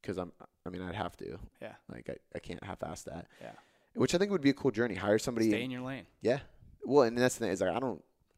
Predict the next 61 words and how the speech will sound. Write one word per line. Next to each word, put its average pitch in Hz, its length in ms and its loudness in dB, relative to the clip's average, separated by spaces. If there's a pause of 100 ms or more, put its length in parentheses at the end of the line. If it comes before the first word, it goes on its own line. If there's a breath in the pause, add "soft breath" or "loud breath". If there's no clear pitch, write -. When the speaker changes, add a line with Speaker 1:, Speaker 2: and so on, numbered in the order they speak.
(140)
Speaker 1:
I 151 120 10
know 127 300 8
how 101 140 6
to 98 60 6
do 98 320 2
a 90 60 0
barbell 92 280 4
snatch, 90 420 -4
Speaker 2:
Yeah. - 160 -12 (260 loud breath)
Speaker 1:
um, 90 260 0
a 73 80 2
barbell 92 380 4
cl-, - 140 -4
all 104 140 8
that - 140 2
stuff, - 260 -2
'cause - 100 -10
I've 85 80 -2
Speaker 2:
Mm-hmm. - 60 -8
Speaker 1:
done 95 160 -2
it - 160 -8
plenty 98 180 -4
of 78 80 -8
times, 85 320 -6
but 92 120 2
I'm, 107 280 2
I - 80 4
haven't 104 180 2
perfected 98 460 0
it 117 160 6
to 107 100 0
a 92 60 -2
point 101 240 -4
where 90 260 4 (340 loud breath)
I 107 120 2
could 104 180 -2
see - 220 -2
progressive 95 500 2
overload 87 380 4
over 80 160 -2
time 90 360 -6 (140)
Speaker 2:
Mm-hmm. 104 200 -18
Speaker 1:
because 101 180 0
I'm 104 80 -2
kinda 127 180 4
plateaued 107 440 6
at 101 100 6
the 104 80 -2
weight 95 160 6
I 95 60 4
can 98 120 -6
do 104 160 -2
because 92 220 -6
my 90 80 -6
skill 95 420 2
isn't 82 180 -4
good 80 140 -2
enough. 53 320 -8 (140)
Speaker 2:
For - 100 -18
sure. - 280 -20
Speaker 1:
So 92 520 6